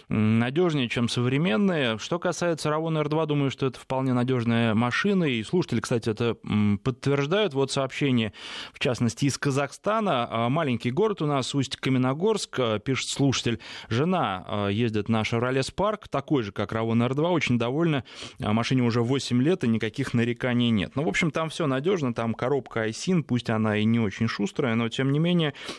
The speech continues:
она очень надёжная, с двигателем тоже проблем не бывает, двигатель такой надёжный. Там вообще конструкция такая, как у нас любят, и, э, не знаю, думаю, что такая машина пробегает долго, и особенно если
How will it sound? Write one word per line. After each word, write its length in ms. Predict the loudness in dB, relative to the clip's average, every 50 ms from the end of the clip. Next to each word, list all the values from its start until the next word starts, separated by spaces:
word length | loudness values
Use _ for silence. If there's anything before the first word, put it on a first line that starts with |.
| -6 -4
она 160 | -2 0 0
очень 280 | 0 0 0 0 2
надёжная, 640 | 2 2 2 2 0 0 0 2 2 2 2 2 0
с 120 | -2 -4 -4
двигателем 540 | -2 -2 0 0 0 -2 0 0 0 2
тоже 160 | 2 0 -2 -2
проблем 440 | -2 -4 -4 -2 0 0 2 2
не 60 | 2 2
бывает, 560 | 2 0 0 2 2 0 0 -4 -8 -14 -18 -12
двигатель 380 | -4 -2 -2 -2 -2 -6 -6 -6
такой 260 | -6 -4 -2 0 0
надёжный. 360 | 0 0 0 0 0 0 0
Там 120 | 0 0
вообще 180 | -2 -2 -4 -4
конструкция 560 | -4 -4 -4 -4 -2 -2 -4 -2 -2 -4 -2
такая, 320 | -2 -2 -4 -2 -4 -4 -2
как 220 | -4 -6 -6 -8 -12 -16 -14 -14 -14 -14 -14 -8 -2
у 100 | 0 2
нас 420 | 2 2 2 0 -2 -4 -6 -4 -2
любят, 720 | 0 0 2 2 2 2 2 2 0 -2 -2 -4 -8 -10 -6 -4
и, 800 | -2 -2 0 2 2 2 4 4 4 4 4 4 2 2 0 0
э, 520 | -2 -2 0 0 0 0 0 0 0 -2 -4 -8 -14 -14 -4 0
не 220 | 2 2 4 2
знаю, 400 | 2 0 0 -2 -2 -4 -6 -8
думаю, 320 | -6 -4 -2 0 0 0 0
что 180 | -2 -4 -6
такая 260 | -6 -6 -4 -2 0 0
машина 340 | 0 0 2 2 0 2
пробегает 480 | 2 0 -2 -2 -2 -2 -2 -2 -2 -2
долго, 300 | 0 0 0 0 0 0
и 20 |
особенно 340 | 0 0 -2 -2 0 2 2
если 400 | 2 2 0 -2 -2 -2 -4 -4